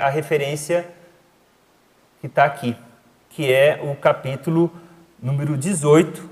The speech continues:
Otimizações nas Pesquisas Conscienciológicas, aonde no item três desse capítulo existe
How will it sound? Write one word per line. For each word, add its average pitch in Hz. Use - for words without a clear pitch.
Otimizações 175
nas 185
Pesquisas 160
Conscienciológicas, 147
aonde 175
no 180
item 214
três 156
desse 127
capítulo 147
existe 165